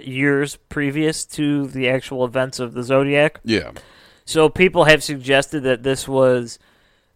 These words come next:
Speaker 1: uh, like, I guess in a way this was his practice run. This was, you know, how he got so good at it and being
Speaker 2: Yeah.
Speaker 1: able to slip away.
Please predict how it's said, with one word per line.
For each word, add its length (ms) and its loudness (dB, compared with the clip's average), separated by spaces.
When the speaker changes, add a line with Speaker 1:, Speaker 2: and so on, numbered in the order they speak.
Speaker 1:
uh, 380 6
like, 240 0
I 140 4
guess 220 4
in 100 -2
a 60 2
way 160 6
this 180 -2
was 160 -8
his 160 -2
practice 600 0
run. 260 -8
This 180 -4
was, 220 -6
you 80 -6
know, 100 -2
how 240 2
he 140 -2
got 440 4
so 240 -4
good 280 2
at 220 -2
it 120 -8
and 140 -10
being 140 4
Speaker 2:
Yeah. 80 4
Speaker 1:
able 220 0
to 80 -12
slip 300 -6
away. 400 0